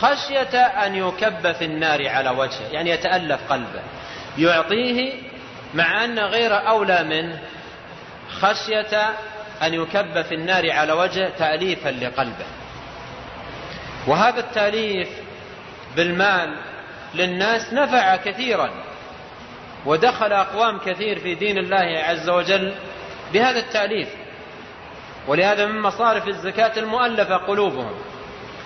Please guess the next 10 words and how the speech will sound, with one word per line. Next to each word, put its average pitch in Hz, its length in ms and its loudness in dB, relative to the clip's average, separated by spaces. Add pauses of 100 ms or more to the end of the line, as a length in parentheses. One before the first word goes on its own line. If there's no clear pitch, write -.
(160)
الذين 180 440 4
تتألف 190 580 2
قلوبهم 185 440 4
بإعطاء 180 520 4
من 170 200 -6
المال 170 580 2 (260)
حتى 214 400 0
يحبوا 180 440 0
هذا 151 240 2
الدين 127 340 -6